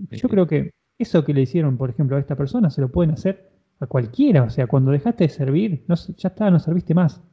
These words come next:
Speaker 2: Pero es el atractivo desde el horror. Vos te das cuenta
Speaker 1: Ujú.
Speaker 2: que hay un atractivo desde el horror. Bueno, es como
Speaker 1: Sí.
Speaker 2: mirar una película de terror, pero como tiene ese toque de real,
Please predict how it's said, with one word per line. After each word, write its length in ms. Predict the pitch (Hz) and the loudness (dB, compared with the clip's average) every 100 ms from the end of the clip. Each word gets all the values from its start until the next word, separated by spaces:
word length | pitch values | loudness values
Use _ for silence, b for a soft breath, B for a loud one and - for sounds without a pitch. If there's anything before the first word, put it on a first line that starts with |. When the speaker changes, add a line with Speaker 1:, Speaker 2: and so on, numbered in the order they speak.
| _ _ | _ _
Speaker 2:
Pero 160 | 117 135 | 0 2
es 140 | 151 | 4
el 80 | 156 | 2
atractivo 680 | 117 117 101 143 147 147 123 | 2 0 0 0 2 0 -2
desde 200 | 104 107 | -2 -2
el 60 | 101 | 0
horror. 360 | 123 151 120 | 2 4 2
Vos 140 | 117 131 | -2 -4
te 80 | |
das 100 | 113 | -8
cuenta 380 | - 165 143 127 | -4 -4 -2 -2
Speaker 1:
Ujú. 60 | 110 | -2
Speaker 2:
que 80 | 117 | -4
hay 100 | 117 | -4
un 60 | |
atractivo 640 | 110 110 104 - 123 117 107 | -6 -6 -10 -8 -4 -2 -4
desde 140 | 104 | -6
el 80 | 107 | -6
horror. 340 | 107 110 101 | -6 -4 -4
Bueno, 220 | 104 143 131 | -2 -2 -2
es 60 | |
como 160 | 170 156 | -2 -2
Speaker 1:
Sí. 40 | |
Speaker 2:
mirar 120 | 139 139 | 0 -2
una 80 | |
película 320 | 120 117 117 110 | -2 -2 -2 -2
de 60 | |
terror, 580 | 107 127 165 120 95 104 | -2 2 2 2 -2 -8
pero 300 | - 107 104 | -4 -2 -2
como 260 | 113 107 110 | -6 -6 -6
tiene 240 | 151 160 | -6 -6
ese 200 | 151 147 | -6 -6
toque 400 | 131 156 131 120 | -4 -4 -4 -4
de 200 | 104 110 | -4 -6
real, 600 | 107 127 135 120 120 147 | -4 0 2 2 0 -4